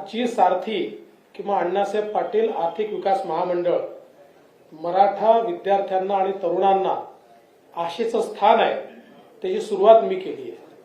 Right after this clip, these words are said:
त्याच्या सगळ्या योजनांची सुरुवात मी केली आहे आणि त्याच्यानंतर माननीय मुख्यमंत्री महोदयांनी त्या सगळ्या योजना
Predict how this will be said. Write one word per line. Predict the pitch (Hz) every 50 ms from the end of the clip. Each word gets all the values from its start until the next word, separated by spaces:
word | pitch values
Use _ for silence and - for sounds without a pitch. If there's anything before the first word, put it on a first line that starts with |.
| - - - - - - _ - - - _ _ _ -
त्याच्या | 175 180 226 -
सगळ्या | - 220 208 226 220 196
योजनांची | 202 190 - 233 247 247 247 254 247
सुरुवात | - 226 214 220 226 220 220 220
मी | 220 208
केली | - 202 185 190 202
आहे | 214 247 - - - - - - - _ _ - -
आणि | 160 196 220 220
त्याच्यानंतर | - 180 - - 240 233 226 226 226 - 254 220 190 - - - - - - - - -
माननीय | 175 180 196 208 208 226 233 220
मुख्यमंत्री | 190 185 185 - - 247 247 247 240 247 254 254
महोदयांनी | 247 208 208 214 208 208 208 208 220 233 262
त्या | 269 262 254 233 220 220
सगळ्या | - - 190 185 202 226 226 220
योजना | 208 196 - 208 214 196 170 - -